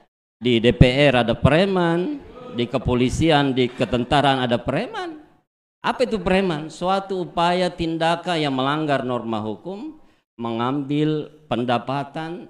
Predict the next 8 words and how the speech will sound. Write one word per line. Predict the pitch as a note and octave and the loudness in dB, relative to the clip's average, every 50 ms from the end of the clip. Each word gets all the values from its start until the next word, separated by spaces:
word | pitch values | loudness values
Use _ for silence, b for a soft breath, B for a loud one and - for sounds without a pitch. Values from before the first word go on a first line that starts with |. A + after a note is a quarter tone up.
| - | -12
dengan | G#2+ G#2+ G#2 A2 A#2 G2+ - | -10 -10 -8 -8 -8 -8 -6
cara | C3 C3 B2+ C3 | -4 -2 -2 -2
memeras. | A#2+ A#2+ A2+ A2 G#2 G#2 A#2 C3 C#3+ D#3+ D#3+ D#3+ - - - - - _ _ _ _ _ _ | -2 -2 -2 -4 -4 -4 -4 -4 -4 -6 -6 -8 -12 -16 -20 -20 -20 _ _ _ _ _ _
Itu | - G#3 A#3 | -16 -14 -12
kan | A#3+ A4 A4+ G#4+ G4 | -12 -12 -12 -12 -8
kalau | A4 B3 A#3 G#3+ F#3+ | -6 -4 -2 -2 0
bahasanya | F3+ F#3 F#3 F3+ A3 A3 A3 G#3+ F#3+ | 0 0 0 -2 -4 -6 -6 -6 -8
preman. | F3+ - G#3+ C4 C4+ B3+ C#3 G2 F#2+ | -8 -8 -8 -8 -8 -8 -8 -10 -10